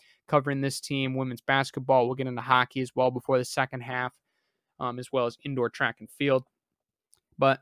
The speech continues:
the Bulldogs will be back in action. They will be returning to Wink Arena on January first to get back on track after a lovely holiday break. And then it'll be right into gliac conference action.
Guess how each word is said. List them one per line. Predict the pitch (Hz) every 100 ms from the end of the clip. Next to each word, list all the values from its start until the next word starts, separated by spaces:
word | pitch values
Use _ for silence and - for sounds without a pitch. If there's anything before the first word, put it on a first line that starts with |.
| -
the | 151
Bulldogs | 151 202 202 175
will | 175 185
be | 160
back | 180 185 -
in | 160
action. | 175 190 - 180 156
They | 156
will | 160
be | 147 147
returning | 147 139 165 165
to | 156
Wink | 147 151 -
Arena | 139 156 160 156 - _ -
on | 147 135
January | 147 156 151 143 135 - -
first | 226 302 - -
to |
get | 185 180
back | 185 180
on | 175
track | 160 - 175 -
after | 160 - 160 156
a | 147
lovely | 151 147 147
holiday | 131 165 156 147 143
break. | 135 147 151 - _ _ _
And | 151 147
then | 143 143 135
it'll | 139
be | 147 147
right | 156 175
into | 175
gliac | - 180 185 185
conference | - 202 202 185 190
action. | 226 - 127